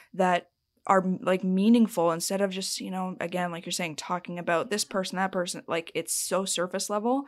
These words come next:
This is why I love doing the podcast, because it allows me, like, the freedom to ask deep questions. And for whatever reason, it's not weird because I'm recording you. That's even more weird. <laughs> But, like, it's wonderful.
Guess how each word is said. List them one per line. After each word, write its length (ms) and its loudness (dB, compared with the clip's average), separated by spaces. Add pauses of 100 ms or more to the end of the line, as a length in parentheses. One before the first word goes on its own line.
(220)
This 120 0
is 100 -4
why 100 4
I 40 4
love 160 2
doing 140 -2
the 60 -6
podcast, 500 -4
because 300 -4
it 80 -6
allows 400 0
me, 260 -4
like, 200 0
the 60 -2
freedom 400 -2
to 180 -6
ask 280 0 (280)
deep 180 -4
questions. 500 0 (240)
And 140 -6
for 120 0
whatever 420 2
reason, 380 0
it's 160 -4
not 260 -4
weird 380 0 (200)
because 520 0
I'm 200 6
recording 480 6
you. 280 -2 (220)
That's 400 0
even 680 -2
more 320 4
weird. 480 2
<laughs> 60 -2 (960)
But, 220 10 (240)
like, 240 2
it's 140 -6
wonderful. 680 0